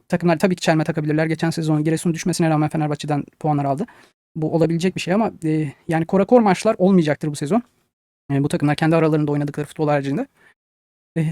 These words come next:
beklentilerim bu şekilde. E, şampiyonluk için de beklentim, e, genel anlamda Galatasaray'ın ben şampiyon ol-,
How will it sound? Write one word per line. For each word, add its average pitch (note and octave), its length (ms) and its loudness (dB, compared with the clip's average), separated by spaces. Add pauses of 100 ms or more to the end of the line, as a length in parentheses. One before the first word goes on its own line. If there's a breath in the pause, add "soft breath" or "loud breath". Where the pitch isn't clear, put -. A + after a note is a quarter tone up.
(100)
beklentilerim A3 680 4
bu C#4 60 6
şekilde. G3 380 0 (120)
E, D#3+ 140 2
şampiyonluk G3+ 400 2
için - 140 0
de G3 80 4
beklentim, D3+ 480 2 (140)
e, D#3 220 -4 (140)
genel G3+ 240 4 (100)
anlamda D#3 280 2
Galatasaray'ın F#3+ 560 2
ben D3+ 140 -4
şampiyon D3 300 -4
ol-, C#3 160 -2